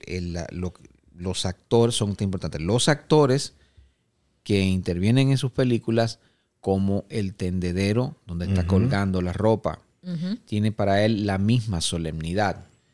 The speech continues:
Speaker 1: Entonces, hasta, hasta que no vemos el cine de Yasuhiro Ozu, muchos directores no tienen, no tienen conciencia de eso. Entonces, eh, digamos que hay como que en ese Japón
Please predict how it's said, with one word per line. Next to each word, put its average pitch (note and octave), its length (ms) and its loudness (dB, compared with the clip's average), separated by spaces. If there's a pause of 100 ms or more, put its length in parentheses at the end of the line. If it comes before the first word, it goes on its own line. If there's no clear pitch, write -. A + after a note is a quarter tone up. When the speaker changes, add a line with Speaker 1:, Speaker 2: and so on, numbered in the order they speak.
(140)
Speaker 1:
Entonces, A2+ 360 -6
hasta, E2 400 -4
hasta D#2+ 840 -8
que E2+ 300 -6
no E2+ 400 -2
vemos D#3+ 300 0
el B2 80 -4
cine B2+ 260 -4
de A#2 80 0
Yasuhiro G#2+ 480 0
Ozu, E2+ 300 -6 (580)
muchos F2+ 800 -4
directores G#2+ 600 0
no F#2+ 220 -2
tienen, B2+ 600 -4 (100)
no G2+ 120 -6
tienen C3+ 480 -2
conciencia F#2 840 -2
de D#2 160 -6
eso. - 240 -14 (640)
Entonces, G2+ 520 -4
eh, F#2+ 140 -10
digamos G#2 420 -4
que A2+ 220 -2
hay A2 140 0
como A2 320 -4
que G2 280 -4 (560)
en G2 300 -2
ese G#2+ 240 2
Japón A#2+ 600 2